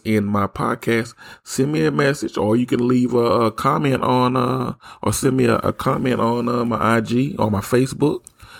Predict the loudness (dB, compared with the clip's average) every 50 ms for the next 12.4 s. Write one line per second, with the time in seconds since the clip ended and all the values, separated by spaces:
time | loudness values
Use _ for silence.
0 | -18 -8 -2 -2 0 2 2 2 2 2 2 2 2 0 0 -2 -4 -8 _ -4
1 | 0 2 2 2 0 0 -2 0 2 2 0 0 -2 -8 _ _ _ _ _ _
2 | _ _ _ -20 -8 -2 0 0 0 -2 -6 _ _ _ _ _ _ _ _ -20
3 | -20 -20 -20 -20 -20 -20 -20 -20 -20 _ _ _ -2 -2 0 0 0 0 0 2
4 | 2 2 2 0 0 0 -2 0 0 2 2 0 0 -2 -4 -10 -8 -2 -2 -2
5 | -2 -2 -4 -6 -2 0 0 2 2 2 0 -2 -2 -2 -2 0 0 0 0 -2
6 | -4 -8 -10 -4 0 0 0 0 0 0 0 0 0 -2 -4 0 0 0 2 0
7 | -2 -4 -8 _ _ -20 -20 -20 -20 _ _ -4 -2 -2 -2 0 -2 -2 0 0
8 | 0 0 0 -2 -4 -8 -2 0 2 2 2 0 -2 -6 -2 0 0 0 0 -2
9 | -6 -2 0 2 2 2 0 -2 -2 -2 -2 -2 -4 -4 -6 -6 -6 -8 -10 -14
10 | -18 _ _ _ _ _ _ _ _ -20 -20 -20 -20 _ 0 0 2 2 2 2
11 | 0 0 0 0 0 -2 0 0 -2 -2 -4 -4 -4 0 2 2 2 2 2 0
12 | 0 0 -2 -2 -4 -6 -8 -12